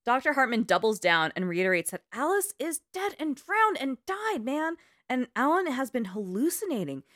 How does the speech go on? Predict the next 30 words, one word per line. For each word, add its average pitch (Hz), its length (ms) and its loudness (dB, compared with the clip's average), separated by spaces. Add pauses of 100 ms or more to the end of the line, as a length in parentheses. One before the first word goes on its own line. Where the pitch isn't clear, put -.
(140)
and 220 80 -2
is 233 80 -2
delusional, 220 680 -2
and 202 120 -2
the 202 60 -2
stress 330 520 -4
is 220 100 -8
just - 280 -8 (100)
all 320 220 -2
in 339 60 -2
his 160 160 -6
head. 262 460 -4 (880)
Doctor 277 220 -2
Hartman 262 240 2
and 254 120 -2
Alan 202 320 2
walk 180 240 2
around 208 160 0
the 202 60 -4
grounds, 165 440 0
and 175 100 -2
at 202 100 2
a 226 40 0
lookout, 208 560 0
Alan 196 260 0
sees 202 280 -6 (100)
all 185 280 4
of 190 120 -4
Cauldron 170 440 -4
Lake, 147 240 -8